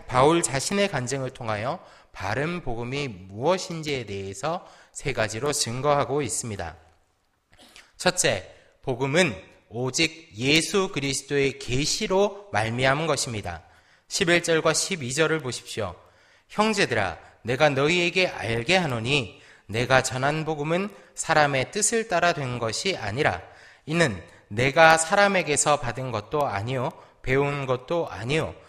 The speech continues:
오직 예수 그리스도의 계시로 말미암은 것이라." 십이 절을 통해 바울은 복음이 사람의 뜻으로 된 것이 아니다라고 정의합니다.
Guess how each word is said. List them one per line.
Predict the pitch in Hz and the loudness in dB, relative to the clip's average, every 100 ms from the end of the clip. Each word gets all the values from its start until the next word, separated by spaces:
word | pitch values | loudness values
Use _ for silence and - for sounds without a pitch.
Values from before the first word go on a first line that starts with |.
| - - | -20 -6
오직 | 147 156 151 170 - 113 | -2 0 2 0 -2 -2
예수 | 127 156 - 196 170 | 0 2 2 0 -2
그리스도의 | 127 123 - 127 127 135 | -2 -4 -4 -4 -2 -2
계시로 | - 117 113 - 151 180 - - - | -4 -6 -6 -4 0 0 -4 -20 -4
말미암은 | 101 104 107 117 120 156 170 185 | 0 0 0 0 0 0 -2 -4
것이라." | 143 135 - 92 80 - _ _ _ _ _ _ _ | -8 -8 -6 -6 -8 -20 _ _ _ _ _ _ _
십이 | - 214 220 | -4 -2 2
절을 | 214 208 208 | 2 2 0
통해 | 202 202 | 0 0
바울은 | 151 123 113 131 160 98 87 | 2 0 0 0 -2 -4 -12
복음이 | - 120 165 117 87 _ _ | -12 -6 -4 -4 -10 _ _
사람의 | - - 151 165 170 - | -10 2 4 4 0 -4
뜻으로 | 202 214 196 | -6 -4 -2
된 | 156 135 | -4 -2
것이 | 131 - 156 | -4 -2 -6
아니다라고 | 90 110 175 185 147 123 104 98 98 135 170 - - | -6 -4 6 8 8 4 -4 -8 -6 -2 -2 -4 -14
정의합니다. | - 107 135 165 113 98 87 95 | -8 -4 -2 0 -2 -6 -10 -12